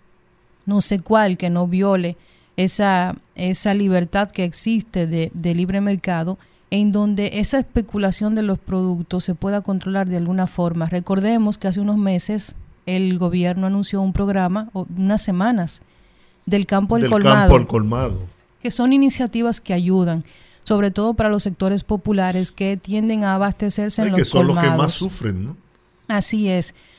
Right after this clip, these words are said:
Speaker 1: porque a veces muchos de nosotros decimos, "Bueno, la cosa está cara aquí, déjame ir donde el primo allá en el Cibao, a traerme unos cuantos, eh, ¿cómo se llaman esto? Eh,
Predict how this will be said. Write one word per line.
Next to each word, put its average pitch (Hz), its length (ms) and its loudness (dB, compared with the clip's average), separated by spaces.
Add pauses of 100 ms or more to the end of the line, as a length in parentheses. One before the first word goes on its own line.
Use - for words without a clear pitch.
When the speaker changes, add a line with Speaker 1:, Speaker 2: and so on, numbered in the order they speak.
(160)
Speaker 1:
porque 214 260 0
a 240 40 2
veces 269 320 2
muchos 254 340 4
de 269 80 2
nosotros 262 480 0
decimos, 214 380 -2
"Bueno, 190 300 2
la 170 100 -2
cosa 208 220 -4
está 214 180 -4
cara 180 240 -4
aquí, 262 260 -2
déjame 247 360 0
ir 226 40 0
donde 208 220 0
el 180 80 -2
primo 214 300 -2
allá 196 180 -2
en 196 80 -2
el 185 100 0
Cibao, 247 640 0 (300)
a 185 100 2
traerme 202 340 2
unos 202 180 0
cuantos, 185 760 2
eh, 175 220 -4
¿cómo 202 220 -4
se 208 140 -2
llaman 214 320 0
esto? 220 340 0
Eh, 160 320 -2